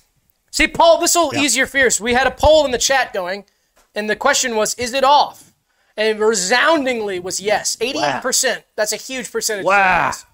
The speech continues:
Speaker 1: yes. That's a huge percentage saying yes. So we're gonna say that's almost, that's ba-, eighty-eight percent might as well be ninety-nine point nine. So it was off.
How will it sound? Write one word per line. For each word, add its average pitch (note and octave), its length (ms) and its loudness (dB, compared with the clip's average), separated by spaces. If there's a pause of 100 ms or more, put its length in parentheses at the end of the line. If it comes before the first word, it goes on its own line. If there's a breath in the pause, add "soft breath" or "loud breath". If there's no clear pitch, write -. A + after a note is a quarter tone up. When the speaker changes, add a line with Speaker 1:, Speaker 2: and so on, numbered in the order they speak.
(120)
Speaker 1:
yes. - 80 -20 (120)
That's A3+ 140 -4
a A3+ 60 -2
huge C#4 280 -4
percentage A#3 420 -4
saying F#3+ 280 -4
yes. E3 220 -10
So G#3 140 -6
we're A3+ 100 0
gonna C4+ 180 0
say A#3 160 0
that's A3 220 2
almost, G#3 420 0
that's B3+ 180 0
ba-, C4 220 0 (200 loud breath)
eighty-eight D4+ 360 -2
percent - 280 -2
might A3 120 0
as G#3+ 100 -4
well G#3+ 140 -2
be F#3+ 140 -6
ninety-nine F3+ 600 -4
point F3 180 -12
nine. G3 200 -6 (420)
So F#3 380 -8
it D4 120 -4
was D4 100 -4
off. G3 320 -2